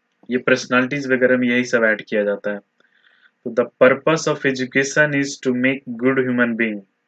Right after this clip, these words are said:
with skill and expertise।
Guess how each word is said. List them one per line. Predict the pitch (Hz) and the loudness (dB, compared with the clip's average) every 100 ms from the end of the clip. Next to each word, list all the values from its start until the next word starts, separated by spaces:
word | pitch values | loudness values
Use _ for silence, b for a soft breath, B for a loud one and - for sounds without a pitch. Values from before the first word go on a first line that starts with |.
| _ _ _ _ _ _ _ | _ _ _ _ _ _ _
with | 113 127 135 - | -2 0 0 -6
skill | - - - 160 147 135 | -12 -10 -2 2 4 2
and | 131 | 0
expertise। | 127 - 131 - 123 120 113 - - - | -4 -4 -2 4 6 6 2 -10 -16 -20